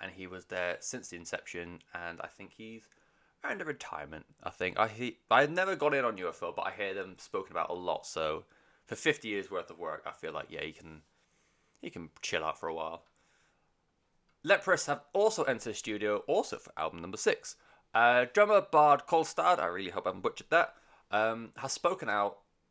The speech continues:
about how the sessions are going and had confirmed he's already laid down the drums for half the record. Uh, we en-, he says, "We entered the studio to record drums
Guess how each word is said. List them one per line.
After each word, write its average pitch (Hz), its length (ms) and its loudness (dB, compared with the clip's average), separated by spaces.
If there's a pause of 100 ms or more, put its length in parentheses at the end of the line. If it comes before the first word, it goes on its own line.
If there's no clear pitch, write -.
(240)
about 101 440 2
how 95 140 0
the 92 60 -2
sessions 90 320 -8
are 87 40 -14
going 92 360 2
and 90 120 -8
had 90 100 -16
confirmed 87 340 -4
he's 95 120 -12
already 95 180 -6
laid 90 160 -2
down 87 180 -6
the 82 80 -18
drums 80 240 -8
for - 140 -14
half - 260 -6
the 95 100 -10
record. - 440 -4 (640)
Uh, 92 260 2
we 156 100 2
en-, 196 220 0
he 127 100 -8
says, 160 240 -2
"We 160 140 0
entered 220 240 -2
the 170 220 -2
studio 143 360 -2
to 127 140 -10
record 143 320 -6
drums 101 560 -4